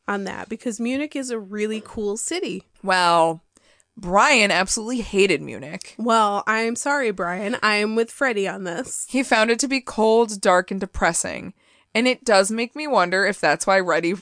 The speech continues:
Speaker 2: Freddie wrote the highly uncomfortable "Don't Try Suicide."
Speaker 1: Maybe.
Speaker 2: That song, listening to it now,
Speaker 1: Woof.
Speaker 2: <laughs> oof,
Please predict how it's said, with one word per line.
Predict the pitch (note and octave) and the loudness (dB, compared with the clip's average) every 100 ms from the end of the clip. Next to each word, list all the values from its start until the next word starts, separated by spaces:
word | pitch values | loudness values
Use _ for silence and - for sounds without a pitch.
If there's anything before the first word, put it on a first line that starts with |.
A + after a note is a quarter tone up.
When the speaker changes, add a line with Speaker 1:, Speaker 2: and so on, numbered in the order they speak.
| - | -10
Speaker 2:
Freddie | - - A3 A3+ C4+ | -12 2 2 4 2
wrote | G3 G3 G3 - | 4 4 4 0
the | A3 F#3+ - - _ | -4 -2 -4 -6 _
highly | - - B3+ C4+ B3 | -10 2 6 6 6
uncomfortable | G#3 G3+ - C4 C#4 - A#3+ F#3 E3+ E3+ - _ - | 4 2 0 2 2 2 0 2 4 2 -2 _ -8
"Don't | G3 F3 E3 | 0 0 0
Try | - D#3 D#3+ | 0 4 4
Suicide." | E3 - D#3+ C#3+ - - - - - - _ _ _ F4 | 4 2 2 -2 -4 -2 -4 -4 -8 -12 _ _ _ -4
Speaker 1:
Maybe. | A#4 D#4+ A#3+ D4+ _ _ _ _ _ _ | -2 0 -2 -4 _ _ _ _ _ _
Speaker 2:
That | F3+ E3+ B3+ D#4 | -8 2 4 4
song, | - A#3+ G#3+ G3 F3 E3 F3+ G#3+ _ _ _ _ _ _ - | 4 4 6 6 6 2 -2 -14 _ _ _ _ _ _ -2
listening | B3+ C4 B3+ B3 | 0 2 0 2
to | - A#3+ | 2 2
it | G#3+ | 2
now, | G#3 A#3 G#3 F3 D#3+ D#3 - - _ - - _ - - A3+ | 2 2 4 4 2 0 -14 -20 _ -20 -20 _ -18 -10 -2
Speaker 1:
Woof. | B3 E4 - | 2 4 4
Speaker 2:
<laughs> | - B3 A3+ G#3+ F#3+ F#3 - G3 | 2 0 -2 2 2 2 2 2
oof, | D4 D4+ - - | 6 4 4 -4